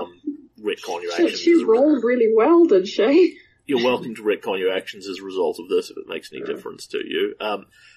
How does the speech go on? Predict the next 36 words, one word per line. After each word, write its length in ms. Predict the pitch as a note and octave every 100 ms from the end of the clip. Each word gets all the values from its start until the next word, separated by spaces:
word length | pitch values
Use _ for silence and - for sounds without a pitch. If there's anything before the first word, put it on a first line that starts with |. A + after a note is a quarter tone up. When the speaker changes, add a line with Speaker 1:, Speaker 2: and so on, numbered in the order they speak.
| _
Speaker 1:
so 160 | F3+
she 200 | G3 F#3 G3+
is 160 | G3
sitting 220 | - F3 E3
there 180 | C#3+
with 80 | B2
her 80 | A2+
face 640 | A2 B2 A#2+ - - - _ _ _ _ _
buried 360 | - C#3 C3+ B2
in 80 | A#2
both 220 | A#2+ A#2
her 120 | A2
hands, 360 | A2 A2 G2 G2+
very 180 | A2+ A2+
obviously 340 | A#2 B2 A#2
deep 300 | - A2 -
in 100 | -
thought. 540 | - - - D2 - _ _ _ _ _ -
And 260 | A2 G#2+ - _ _ _ _ _ _ _ - -
as 200 | D#3 D#3
you 80 |
sort 160 | D3 D3+
of 80 | -
come 200 | C#3+ B2+
in, 140 | A2+
she 200 | A2+ B2
looks 360 | G#2+ A#2 - -
up 280 | F#2+ G#2 -
as 140 | G2
the 80 | -
door 340 | - F#2 F#2
opens 480 | F#2+ F2+ G#2+ F2+ -
and 80 | F#2+
you 80 | D#2
come 260 | - F2+
in, 220 | G2+ D#2+